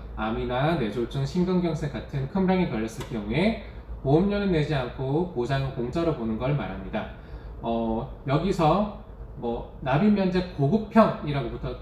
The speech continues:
붙은 건 또 무슨 뜻이냐면 이게 갱신형 상품이라도 내가 보험료를 내다가 암 내 심장 질병이 걸리게 되면 남은 갱신 기간에 상관없이 백 세까지 쭉,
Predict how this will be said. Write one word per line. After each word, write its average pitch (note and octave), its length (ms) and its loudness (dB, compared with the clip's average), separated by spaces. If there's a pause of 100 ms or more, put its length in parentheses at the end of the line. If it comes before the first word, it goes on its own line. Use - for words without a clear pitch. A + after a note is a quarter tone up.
(160)
붙은 C#3 480 -2
건 A#2+ 300 -4
또 E3+ 120 4
무슨 C3+ 260 -2
뜻이냐면 A#2 760 0 (720)
이게 E3 280 4
갱신형 A3 580 4
상품이라도 F3+ 880 0 (320)
내가 A#2+ 560 -2 (240)
보험료를 D3 760 2
내다가 A#2 680 0
암 C3 200 -4
내 C#3+ 280 2
심장 D3 560 0 (240)
질병이 D3 420 2
걸리게 A#2+ 340 -2
되면 D#3+ 560 2 (220)
남은 D3+ 380 2
갱신 C#3 320 -2
기간에 D#3+ 260 2
상관없이 D#3 540 -4
백 C#3 120 -2
세까지 C#3+ 460 -4
쭉, A#3+ 460 -2